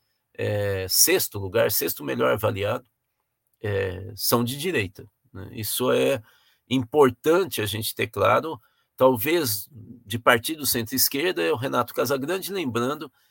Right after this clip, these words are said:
que ele tinha uma proximidade com o Moro muito grande, tanto que ele, ele resistiu ao P S B apoiar o Lula, né? É, do, ele, ele criava ou ir pra frente partidária, né?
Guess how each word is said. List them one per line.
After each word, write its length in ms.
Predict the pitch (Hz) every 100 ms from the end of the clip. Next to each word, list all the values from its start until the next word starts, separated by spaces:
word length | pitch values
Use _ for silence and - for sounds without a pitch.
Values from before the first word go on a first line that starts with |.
| _ _ _
que 180 | - 139
ele 280 | 135 151 - -
tinha 220 | - 151
uma 240 | 143 - _ _
proximidade 800 | 139 143 - 147 131 120 127 110
com 140 | 143 143
o 40 |
Moro 400 | 117 120 147 156
muito 580 | 120 117 147 170 127 90
grande, 440 | 92 82 - - _
tanto 280 | - 113 120
que 80 | 156
ele, 240 | 156 160 -
ele 160 | - 123
resistiu 840 | 117 - 180 156 - 135 160 156 _ _ _ _ _
ao 220 | 113 123
P 160 | - 123
S 320 | 123 120 117
B 240 | 95 117
apoiar 440 | 135 - 160 120 131
o 80 | 120
Lula, 380 | 110 101 87 95 _ -
né? 320 | 101 107 - -
É, 380 | - 95 80 87 101
do, 180 | 101 - _ _ _ -
ele, 260 | 80 104
ele 220 | 113 120 117
criava 560 | 143 135 147 135 107
ou 340 | 101 127 147 135
ir 240 | 151 151 _ _ _ _
pra 160 | 127 123
frente 640 | - 135 143 123 131 120 - _
partidária, 680 | 127 120 107 98 82 - - -
né? 240 | 101 107